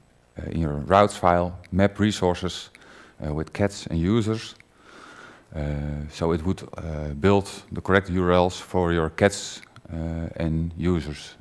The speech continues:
uh, controller. Uh, you can have more, uh, controllers within your application, but only serve these as rest U R Ls. You don't have to serve all your data within your rest, of course. Um,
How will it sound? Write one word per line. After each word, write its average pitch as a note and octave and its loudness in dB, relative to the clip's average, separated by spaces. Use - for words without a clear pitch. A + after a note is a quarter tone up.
uh, D2 -10
controller. E2 2
Uh, D#2 -6
you - -4
can F2+ 4
have F2 6
more, F2 4
uh, - -6
controllers F#2 4
within F2+ 2
your E2 2
application, F2+ 0
but E2+ 2
only F2 2
serve E2+ -2
these F#2+ 0
as D#2+ 0
rest F#2+ 0
U F#2 0
R F2 0
Ls. F2 0
You F2+ -4
don't E2+ 0
have E2 -4
to F2 -10
serve E2 -4
all E2+ -2
your D#2+ -4
data D#2 -2
within D#2+ -2
your C#2+ -4
rest, D#2 -4
of - -16
course. D#2+ -8
Um, C#3 6